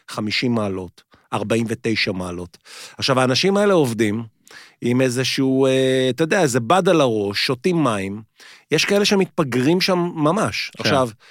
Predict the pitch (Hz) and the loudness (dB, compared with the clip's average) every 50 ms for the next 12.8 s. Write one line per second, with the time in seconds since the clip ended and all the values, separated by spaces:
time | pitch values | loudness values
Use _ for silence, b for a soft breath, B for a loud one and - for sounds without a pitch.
0 | b b b b b 107 - 135 139 147 139 123 123 - 131 131 131 131 127 117 | b b b b b -4 -2 0 2 2 0 0 0 0 0 2 2 2 2 0
1 | 104 101 95 98 101 - - 120 113 107 - 113 123 127 123 110 120 113 107 101 | 0 -2 -4 -4 -4 -4 -4 -4 -4 -4 -4 -2 -2 -2 0 0 0 0 0 0
2 | 98 101 98 - 123 113 107 - B B B B B B B B B B B B | -2 -4 -4 -6 -6 -8 -10 -12 B B B B B B B B B B B B
3 | - - - 143 139 113 - - 104 98 127 135 147 139 - - - 165 160 160 | -8 -2 0 2 2 0 0 -4 -2 2 2 4 4 2 2 2 4 6 6 6
4 | 160 160 156 151 143 _ _ _ - 127 120 - - - 160 117 92 82 85 - | 6 4 0 -2 -10 _ _ _ -2 -2 -2 -2 -2 0 0 0 0 -4 -10 -20
5 | _ _ _ _ _ _ _ _ - 113 107 - 151 139 - 160 139 113 107 139 | _ _ _ _ _ _ _ _ -8 -6 -4 -2 -2 -2 0 -2 -2 -2 0 -2
6 | 135 127 123 123 120 117 127 127 127 123 123 - - - 120 120 120 110 101 120 | -2 -2 -2 -2 -2 0 0 0 0 0 -2 -2 -2 -2 -2 -2 -2 -2 -2 -2
7 | 113 110 107 107 104 101 - 104 87 82 - - - - - _ _ _ _ _ | -2 -2 -2 -6 -6 -8 -8 -10 -12 -12 -14 -18 -18 -18 -20 _ _ _ _ _
8 | _ _ _ _ _ _ _ _ _ _ _ - 127 117 113 - - - 180 180 | _ _ _ _ _ _ _ _ _ _ _ -6 -4 -4 -2 -2 0 2 4 4
9 | 185 185 180 175 156 - - - _ - 165 170 170 156 139 151 139 131 123 123 | 4 4 4 2 2 0 -4 -4 _ 2 4 4 4 4 4 4 4 2 2 0
10 | - 143 123 117 135 127 104 - - - - - _ _ B B B B B B | 2 2 2 2 2 0 0 -2 -8 -16 -18 -20 _ _ B B B B B B
11 | B B B 104 98 104 117 117 117 120 120 120 117 117 117 117 - _ _ - | B B B -8 -4 0 0 2 2 2 2 2 0 0 -2 -4 -6 _ _ 0
12 | 117 151 156 - - - 147 127 113 107 - 113 104 104 104 110 | 0 0 2 0 0 2 2 2 2 2 0 -2 -4 -4 -4 -6